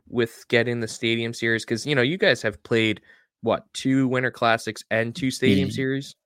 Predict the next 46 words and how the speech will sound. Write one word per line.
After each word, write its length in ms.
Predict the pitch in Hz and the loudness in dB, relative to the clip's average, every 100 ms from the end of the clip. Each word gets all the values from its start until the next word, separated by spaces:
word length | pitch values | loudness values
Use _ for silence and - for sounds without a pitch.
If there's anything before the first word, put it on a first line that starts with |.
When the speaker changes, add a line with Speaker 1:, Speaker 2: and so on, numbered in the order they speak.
| - | -8
Speaker 2:
<sighs> 600 | - - - - - - | -6 -6 -8 -12 -8 0
was 140 | 120 | 0
it 120 | 147 | 0
two 220 | - 156 175 | -2 -2 -2
Stadium? 380 | - 233 214 | 0 0 2
I 60 | 127 | 2
know 280 | 139 214 233 | 4 4 2
Speaker 1:
Well, 460 | 104 107 117 113 120 | -2 2 4 6 4
this 140 | 82 | 2
Speaker 2:
one 100 | 85 | 0
Speaker 1:
will 80 | 113 | 0
Speaker 2:
for 60 | 107 | 2
Speaker 1:
be 60 | |
the 80 | 104 | 0
Speaker 2:
sure. 180 | 98 98 | -2 -4
Speaker 1:
second 220 | 95 90 | -4 -6
one, 80 | 87 | 2
Speaker 2:
Well, 120 | 104 85 | 4 4
this 160 | 92 | 0
Speaker 1:
yes. 80 | - | 0
Speaker 2:
one. 120 | 87 | 2
Yeah, 200 | 113 87 | 4 4
Speaker 1:
Yeah. 240 | 87 85 87 | 4 2 2
Speaker 2:
yeah, 20 | |
yeah, 160 | - 50 | 0 0
yeah. 180 | 50 - _ _ _ _ _ - _ _ _ _ | -4 -6 _ _ _ _ _ -20 _ _ _ _
Speaker 1:
So, 160 | - 170 | 0 4
like, 280 | 156 127 - _ | 6 4 -4 _
the 160 | - 135 | -2 4
Islanders 480 | 139 151 135 120 107 | 4 4 4 2 0
just 240 | 120 - | -6 -4
keep 160 | 135 120 | -4 2
getting 260 | 123 113 | 2 2
the 80 | 104 | -4
Stadium 500 | - 131 123 123 104 | -4 -2 0 0 -4
Series, 440 | - 104 101 101 | -6 -4 -4 -6
and 280 | - 117 117 - 113 | -6 -6 -6 -10 -6
regionally, 720 | 127 208 233 156 113 110 104 | 0 0 0 -2 -2 -2 -2
it 160 | 104 - | -4 -6
seems 300 | 123 123 127 | -6 -2 0
like 160 | 123 | 0
it's 260 | 123 - - | -2 -6 -8
a 80 | 120 | -4
big 260 | 120 123 123 | 0 -2 0
deal, 420 | 123 127 131 135 _ | 0 2 2 -2 _
but 240 | 123 117 | 0 0